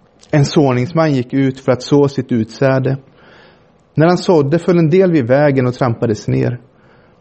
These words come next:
och himlens fåglar åt upp det. En del föll på stenig mark, och när det växte upp vissnade det bort,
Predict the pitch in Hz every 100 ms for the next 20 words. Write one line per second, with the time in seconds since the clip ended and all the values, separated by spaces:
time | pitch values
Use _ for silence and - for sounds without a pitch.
0 | _ - 117 120 113 127 147 120 113 139
1 | 123 123 143 - - 120 - _ _ _
2 | _ _ _ _ _ _ - 127 120 160
3 | 165 160 170 160 165 - 180 139 175 139
4 | 120 123 - - _ _ _ _ _ _
5 | _ _ - 123 127 151 160 - 135 127
6 | - 151 139 151 135 123 127 147 147 -
7 | -